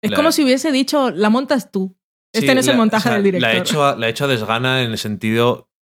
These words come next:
Speaker 2: de, "Oye, que tienes que hacer esto porque si no, no te compramos, no la estrenamos", tal. Y es como, eh, no tiene ningún sentido hacer esto si no dura lo que duran las dos películas juntas. Que no tendría tampoco mucho sentido si haces una película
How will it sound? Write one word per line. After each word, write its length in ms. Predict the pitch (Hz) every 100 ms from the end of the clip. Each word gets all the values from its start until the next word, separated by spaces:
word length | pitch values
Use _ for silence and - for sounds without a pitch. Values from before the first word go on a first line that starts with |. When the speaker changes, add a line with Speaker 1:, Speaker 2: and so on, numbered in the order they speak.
| _
Speaker 2:
de, 1080 | 131 117 107 101 101 98 98 95 95 92 92
"Oye, 140 | 120 139
que 80 | 120
tienes 140 | 120
que 60 | 139
hacer 200 | 135 139
esto 320 | 135 160 147
porque 180 | 127 123
si 100 | 117
no, 80 |
no 140 | 120 123
te 240 | 127 120
compramos, 800 | 120 107 110 117 117 113 110 107
no 240 | - 117
la 60 | 117
estrenamos", 880 | 110 117 110 117 123 113 113 - -
tal. 340 | 104 90 85 _ _
Y 40 | 101
es 80 |
como, 380 | - 95 92 - _ _ _ _
eh, 260 | 101 107 104
no 140 | 104
tiene 160 | 123 123
ningún 140 | 117
sentido 340 | 98 95 104
hacer 160 | 95 95
esto 400 | 98 _ 101 92 - _ _ _
si 100 | -
no 100 | 107
dura 600 | 110 113 110 107 104 98 _ _ _ _
lo 320 | 123 113 110
que 100 | 107
duran 200 | 117 117
las 120 | 110
dos 100 | 104
películas 380 | - 110 107 107
juntas. 520 | - 131 120 - - - _ _ _
Que 40 | 107
no 60 |
tendría 220 | 104 104
tampoco 240 | 104 101 101
mucho 160 | 95
sentido 400 | 90 95 147 156
si 80 | 92
haces 120 | 95 95
una 140 | 92
película 720 | 98 98 98 98 95 90 92